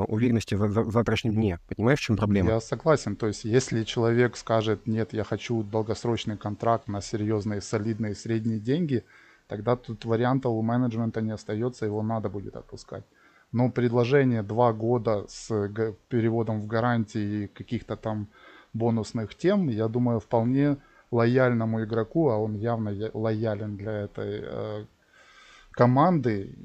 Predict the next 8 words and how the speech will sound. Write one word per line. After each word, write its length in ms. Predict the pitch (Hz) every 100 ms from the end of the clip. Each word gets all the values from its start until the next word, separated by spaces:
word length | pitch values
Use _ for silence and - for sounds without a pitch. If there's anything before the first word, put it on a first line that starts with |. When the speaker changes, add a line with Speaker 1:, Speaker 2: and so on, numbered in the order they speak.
| 113
Speaker 2:
вполне, 880 | _ 120 123 139 147 135 127 117 107
вполне 420 | - 120 120 131
по 120 | 127
силам. 460 | 120 - 180 185 127
И 80 | 120
я 380 | 117 117 120 127
думаю, 280 | 131 127
даже 440 | 117 123 127 113